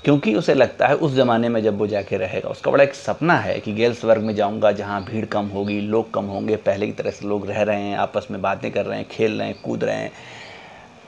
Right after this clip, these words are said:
अपने बरामदे में बैठ के सिगार पी रहे हैं, कॉफ़ी चाय पी रहे हैं, आपस में लोग शेयर कर रहे हैं एक दूसरे से सब कुछ। तो ये पुराने ज-, ज़माने की बातें उसे बहुत अच्छी लगती हैं। तो ये ख्वाब है उसका, और इसके बारे में भी अपने वो दोस्त साइकियाट्रिस्ट को बताता है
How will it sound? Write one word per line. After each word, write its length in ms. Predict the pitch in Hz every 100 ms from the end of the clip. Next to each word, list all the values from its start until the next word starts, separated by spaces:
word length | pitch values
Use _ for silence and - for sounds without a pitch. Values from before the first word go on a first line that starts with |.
| - - - 214 214 208 - - - -
अपने 220 | - 113
बरामदे 420 | 107 107 107 107
में 100 | 104
बैठ 180 | 101 95
के 80 | 104
सिगार 360 | - 101 104
पी 200 | 101 110
रहे 120 | 104 104
हैं, 100 | 101
कॉफ़ी 360 | 107 98 120
चाय 260 | 107 101 98
पी 200 | 104 98
रहे 100 | 98
हैं, 80 | -
आपस 300 | 98 104 -
में 60 | 107
लोग 160 | 104
शेयर 320 | - - 123
कर 180 | 113 104
रहे 140 | 95 101
हैं 60 |
एक 40 | 98
दूसरे 280 | 98 104
से 120 | 95 95
सब 160 | -
कुछ। 280 | - 98 - - - - - -
तो 60 | 117
ये 100 | 113
पुराने 380 | - - 104 113
ज-, 380 | 113 - 120
ज़माने 360 | 104 101 101 107
की 80 | 101
बातें 280 | 98 92 104
उसे 160 | -
बहुत 220 | - 98
अच्छी 220 | - - 131
लगती 320 | 107 - 98
हैं। 160 | 90 - - -
तो 60 | -
ये 80 | 135
ख्वाब 320 | - 180 156
है 80 | 113
उसका, 420 | 95 - 92 - - - - - -
और 120 | 135 -
इसके 180 | - 147
बारे 220 | 151 131
में 140 | 127
भी 100 | 123
अपने 200 | 110 107
वो 160 | 104 104
दोस्त 600 | 101 131 - - - -
साइकियाट्रिस्ट 540 | 113 104 104 104 -
को 80 | 165
बताता 420 | 147 156 185 127
है 200 | 98 92